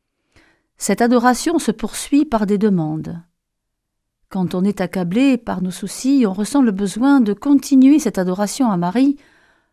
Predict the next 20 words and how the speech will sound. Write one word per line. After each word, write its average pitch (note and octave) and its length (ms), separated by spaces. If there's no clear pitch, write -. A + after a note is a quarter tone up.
en F#3+ 120
la G3 120
suppliant A3 640
de G3+ 140
nous G#3 240
aider, F#3 360
de F3+ 80
prier F#3 300
pour A3 260
nous, F#3+ 380
pauvres F3 360
pécheurs, - 800
maintenant, F3+ 640
mais G3+ 160
aussi A3 420
à F3+ 100
l'heure F3 280
de E3+ 80
notre D#3+ 320
mort. D3+ 440